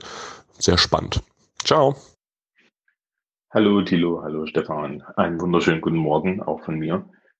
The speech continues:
Speaker 2: Ähm, ihr habt gerade das Thema mit den Klassenfahrten und da kann ich vielleicht mal was zu sagen als derjenige, der Klassenfahrten organisiert. An meiner Schule, erstens kriege ich das in Bayern nicht genehmigt,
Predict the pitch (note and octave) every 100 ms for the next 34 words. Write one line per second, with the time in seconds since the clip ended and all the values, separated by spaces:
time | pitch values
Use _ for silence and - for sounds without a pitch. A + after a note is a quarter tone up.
0 | _ G2+ F#2+ F#2 F#2 F2+ F2+ - _ _
1 | _ _ - G#2 F#2 - F#2+ F2+ F2 F#2+
2 | F#2+ F2+ F2+ F2+ F2+ - G2 - D2+ G2+
3 | G2+ E2+ E2 - F2 F2 E2+ D2 - D#2+
4 | E2 - F2+ D#2 D2+ F2 C#2+ - F2+ F2+
5 | E2 D#2 D#2+ E2+ - G#2 - G#2 - D2+
6 | - - - - F#2+ - A#1+ - _ _
7 | _ - _ F2 E2+ F2 E2 G2 C#3 G2+
8 | F2 - G2+ G2+ A2+ D2+ F#2 - F#2+ G2+
9 | - - E2 - - - A2+ B2+ A2 G2
10 | - G#2+ G#2 - G2+ G2 - G2+ C3+ G2
11 | G2 G2 G#2 - G2 F#2 G#2 B2 F2+ D#3+
12 | -